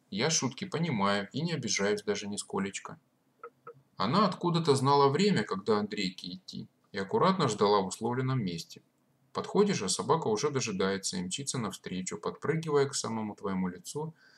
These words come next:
и стараясь лизнуть в нос, и вертит хвостом, а по морде видно, как она радуется, и что вот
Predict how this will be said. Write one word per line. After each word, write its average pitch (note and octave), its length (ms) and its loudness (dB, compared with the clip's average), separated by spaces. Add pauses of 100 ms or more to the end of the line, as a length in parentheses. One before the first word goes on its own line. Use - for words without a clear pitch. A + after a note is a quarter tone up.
(260)
и - 60 -8
стараясь F3+ 460 4
лизнуть C3+ 340 2
в A2 80 0
нос, A2+ 420 2
и G#2 100 -6
вертит D3+ 360 -2
хвостом, C3 680 0 (380)
а - 80 -2
по B2+ 140 6
морде F#3 320 6
видно, B2+ 300 2
как G#2 180 -2
она A#2 180 2
радуется, - 520 -2
и G2 80 -10
что - 200 -2
вот C#3+ 260 4